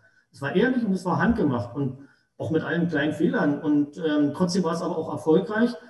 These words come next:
Und ich denke schon, ähm, dass diese zwanzig Jahre Sabinchenfest, die ich dann eben auch maßgeblich mitgestalten konnte,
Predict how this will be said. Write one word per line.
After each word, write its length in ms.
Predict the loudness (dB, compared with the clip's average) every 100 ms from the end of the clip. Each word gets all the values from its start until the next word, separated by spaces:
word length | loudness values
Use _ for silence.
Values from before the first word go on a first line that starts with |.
| -20 _
Und 280 | 8 8 8
ich 100 | 4
denke 220 | -2 -2
schon, 500 | 0 2 2 0 -2 0
ähm, 260 | 2 4
dass 180 | 2 0
diese 220 | -2 -4
zwanzig 360 | -2 -2 0 -2
Jahre 240 | -2 -2
Sabinchenfest, 680 | 0 0 2 2 2 0 -2
die 60 | -2
ich 60 |
dann 300 | 0 0 0
eben 160 | 0 -2
auch 80 | -4
maßgeblich 460 | -4 -4 -6 -4
mitgestalten 500 | -4 -4 -2 -2 -2
konnte, 440 | 0 0 0 0